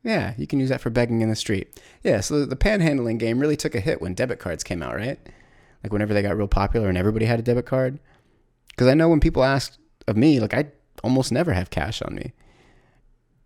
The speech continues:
So it's like, "Do you have money?" "No, I just have a card."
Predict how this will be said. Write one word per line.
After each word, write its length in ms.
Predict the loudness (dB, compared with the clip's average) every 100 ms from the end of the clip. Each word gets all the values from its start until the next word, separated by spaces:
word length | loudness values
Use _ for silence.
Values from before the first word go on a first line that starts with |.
| _ _ _ _ _ _ _ _ _ _
So 200 | -2 2
it's 180 | 2 0
like, 600 | 0 0 -2 -6 _ -20 _ _ _ _ _ -4
"Do 80 |
you 60 | -2
have 140 | -2
money?" 340 | -2 -2 -2 -2
"No, 200 | 2 2
I 100 | 2
just 180 | -2 -4
have 100 | -4
a 60 | -6
card." 440 | -4 -4 -4 -10